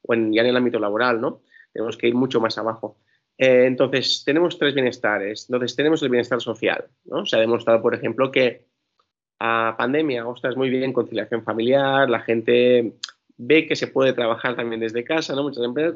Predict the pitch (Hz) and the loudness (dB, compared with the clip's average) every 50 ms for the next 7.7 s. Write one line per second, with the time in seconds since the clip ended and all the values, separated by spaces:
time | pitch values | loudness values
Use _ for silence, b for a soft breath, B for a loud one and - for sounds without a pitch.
0 | - 69 127 123 - 143 131 - - - - 135 131 117 113 107 127 180 - - | -6 -12 -12 -4 -2 -2 -2 -2 -6 -4 0 2 2 2 2 0 -2 -4 -4 -6
1 | _ _ _ _ _ _ _ _ _ _ _ - 110 104 107 107 - - - - | _ _ _ _ _ _ _ _ _ _ _ -2 0 0 0 0 -2 -4 -4 -4
2 | - - - - - - _ - 117 113 - - 117 120 113 127 127 131 123 120 | -2 -2 -4 -4 -4 -8 _ -14 -16 -14 -10 -6 -4 0 0 0 2 2 2 2
3 | 123 117 107 117 113 107 - 107 107 - - - - 120 110 127 165 165 127 - | 2 0 2 0 0 0 0 -4 -6 -6 -8 -6 -6 -4 0 2 2 2 2 2
4 | 127 117 127 127 131 123 143 147 143 170 170 175 185 180 185 131 120 117 113 113 | 0 -2 -2 -4 -2 -2 -2 -2 0 0 0 2 2 0 2 0 0 0 0 -2
5 | 110 120 120 120 120 135 147 156 151 - - 190 196 202 196 175 - 120 123 120 | -2 -4 -4 -2 0 0 0 0 -2 -2 -2 -2 0 0 -2 -2 -2 -2 -4 -4
6 | - - 120 117 123 131 139 123 120 120 131 143 139 123 120 120 120 120 117 110 | -4 -4 -2 0 0 0 0 0 0 2 2 2 2 2 2 2 4 2 2 2
7 | 110 104 104 113 143 185 - _ - 123 139 202 381 381 | 0 0 0 0 -2 -2 -4 _ -4 0 2 2 2 0